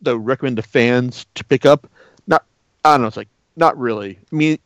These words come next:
it had some decent art from, from Jorge Molina and Carlo, Carlo Barberi, even though I'm still waiting for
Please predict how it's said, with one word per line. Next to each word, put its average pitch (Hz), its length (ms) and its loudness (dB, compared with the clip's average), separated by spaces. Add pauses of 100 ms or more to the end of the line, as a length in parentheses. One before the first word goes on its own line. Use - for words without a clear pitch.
it 147 140 -4
had 226 200 6
some 202 220 -8
decent 156 320 -6
art 120 320 0
from, 107 460 -4 (540)
from 117 200 -4
Jorge 135 280 6
Molina 123 540 2 (420)
and 117 200 0
Carlo, 113 380 2
Carlo 113 260 4
Barberi, 104 640 4
even 156 180 4
though 147 100 6
I'm 127 200 4
still 208 480 6
waiting 139 360 4
for 120 320 0